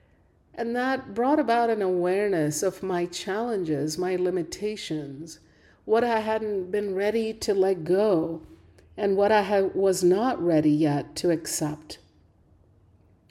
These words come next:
Of course, I started to blame myself. Of course, I continue to please other people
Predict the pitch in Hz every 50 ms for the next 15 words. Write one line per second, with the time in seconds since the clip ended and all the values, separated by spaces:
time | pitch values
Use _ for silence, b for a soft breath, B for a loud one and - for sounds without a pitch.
0 | b b b b b b b b b b b - - - 302 294 277 285 254 220
1 | 214 - - - 208 190 185 190 180 - - 185 170 151 160 165 180 180 175 170
2 | 170 170 170 160 - - - 170 160 160 156 156 151 151 - - - - B B
3 | B B B B B B - 180 - - - - 220 208 196 - - - - 196
4 | 190 180 - 208 180 175 - - 196 185 180 175 165 160 151 - - - - 214
5 | 208 202 202 196 185 175 - - - 180 170 180 175 165 - - - 180 175 160
6 | - 170 165 160 156 156 151 151 151 151 160